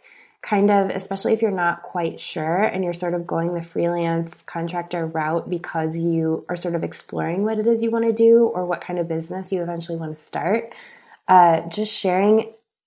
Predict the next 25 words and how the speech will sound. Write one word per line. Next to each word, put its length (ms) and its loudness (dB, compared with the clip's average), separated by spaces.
everything 640 4
and 200 -4
anything 460 -4
you're 180 -4
interested 440 -8
in 260 -2
or 200 -12
learning 280 -4
about 360 0
or 100 -4
exploring 920 -2
and 160 0
just 160 -4
kinda 180 2
see 140 -4
what 200 -2
sticks 460 -12
with 140 -10
people 500 -6
or 120 -2
what 200 -2
people 600 -2
gravitate 640 -4
toward 520 -2
or 480 -2